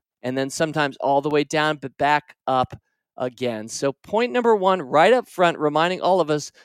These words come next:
psychologists have proven, and I'm here to remind you of that this week, that the pain of loss for human beings, this isn't just true of money and the markets, but it is, is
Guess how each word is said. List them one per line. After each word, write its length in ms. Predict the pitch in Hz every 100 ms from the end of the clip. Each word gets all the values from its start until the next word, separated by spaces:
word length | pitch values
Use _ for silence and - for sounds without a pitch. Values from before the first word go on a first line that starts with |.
| _ _ _
psychologists 840 | - 165 - 208 233 208 220 -
have 240 | 214 202 _
proven, 600 | 277 349 202 151 147 160 _ _
and 140 | 135
I'm 140 | 147 175
here 180 | 170 196
to 80 |
remind 600 | 185 170 160 170 262 294
you 240 | 165 120 107 _ _ _ -
of 180 | 127 120
that 240 | 135 127
this 220 | 190 226
week, 320 | 160 156 147 - _ _ _
that 180 | 151 143
the 120 | 151
pain 540 | - - 180 214 226 233
of 220 | - 185
loss 600 | 196 196 127 104 - - _ _
for 180 | -
human 360 | 131 - 214 240
beings, 360 | 170 143 139 131
this 160 | 139
isn't 280 | 170 165 147
just 280 | - 202 -
true 200 | 214 196
of 80 | 139
money 360 | 165 165 170 _ _ -
and 100 | 147
the 60 |
markets, 360 | 147 156 147 -
but 200 | 135 135
it 80 | 139
is, 380 | 180 139 - _ _ _ _ _ _ _
is 240 | 143 143